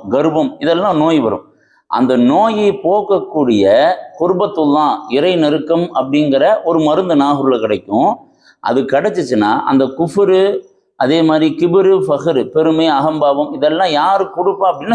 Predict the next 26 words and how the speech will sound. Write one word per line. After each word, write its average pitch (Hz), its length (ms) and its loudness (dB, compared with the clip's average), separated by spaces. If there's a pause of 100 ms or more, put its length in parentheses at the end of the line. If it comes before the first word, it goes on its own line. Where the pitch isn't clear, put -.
(100)
சைத்தான் 196 300 -2
கொடுப்பான். 120 360 -2 (420)
அந்த 139 340 2
சைத்தானை 196 580 -2 (300)
விரட்டக்கூடியதாக 175 1080 0
அந்த 233 200 0
மருந்து 156 340 0
இருக்கும். - 260 -8
எந்த 170 180 0
மருந்து? 139 360 0 (200)
குர்பத்துல்லா, 151 580 -2
இறை 131 220 0
நெருக்கம்ங்கிற 127 560 2
மருந்து. 110 420 0
இதுதான் 151 380 -2 (400)
அந்த 139 240 2
நமனை 170 420 0
விரட்ட 156 320 0
மருந்து 151 420 0
ஒன்று 143 200 2
விற்குது 131 440 0
நாகூர் 123 360 0
தர்காவிலே 120 540 0 (100)
என்பதனுடைய 117 560 0
யதார்த்த 165 460 0
பொருள், 135 280 0